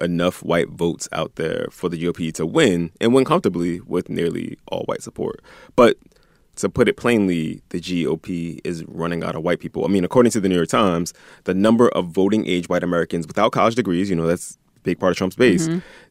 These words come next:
Speaker 1: that number has dropped by more than five million people just between twenty sixteen and twenty twenty. So this is all happening very quickly.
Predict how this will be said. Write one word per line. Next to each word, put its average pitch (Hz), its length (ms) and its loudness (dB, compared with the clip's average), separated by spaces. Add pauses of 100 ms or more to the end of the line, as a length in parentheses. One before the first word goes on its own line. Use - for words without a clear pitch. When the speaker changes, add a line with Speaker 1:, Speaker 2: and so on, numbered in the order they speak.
Speaker 1:
that - 260 4
number 123 560 6
has 90 320 -2
dropped 92 580 0 (100)
by 90 160 0
more 95 200 4
than 87 140 -2
five 110 440 0
million 101 240 2
people - 300 -4
just 117 220 2
between 135 340 4
twenty 117 240 2
sixteen 107 480 -2
and 87 160 -4
twenty 95 260 -2
twenty. 98 260 -6
So 95 120 -2
this 117 140 0
is 123 60 0
all 107 200 6
happening 92 400 -2
very 87 260 0
quickly. - 440 -8